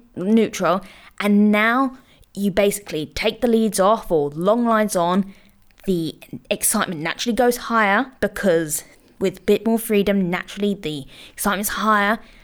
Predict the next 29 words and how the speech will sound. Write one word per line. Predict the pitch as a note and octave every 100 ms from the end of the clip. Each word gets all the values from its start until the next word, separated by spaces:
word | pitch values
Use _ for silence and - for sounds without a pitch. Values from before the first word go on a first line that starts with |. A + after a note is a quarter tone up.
| - -
and | G#3 G#3
there | G3+
might | G3 -
be | F#3+ F#3+ E3 -
a | F#3+
game | - F3 F#3
of |
fetch. | - - - - - - - - - - - -
And | A#3
that | G3 F3+
game | F#3+ G3
of | F#3
fetch, | - D#3+ - - -
that | D#3 C#3 - - - - - - _ _ _
forest | - - A#3 A3 G#3+ -
walk | G3+ F#3 -
or |
whatever, | D#3+ D#3 C3+ - - -
they | A3
might | G#3+ G#3
be | G3+ G3+ F3 -
running | G#3 A3+ B3 A#3
around | G#3+ F#3 E3+ -
sniffing | - A#3+ B3 A#3+ F3
things, | D#3+ D#3 C#3+ D3 - - - - -
but | -
there's, | A3 G3 - -
they're | A3 G#3+
neutral. | A3 A#3+ A#3+ - C#3+ -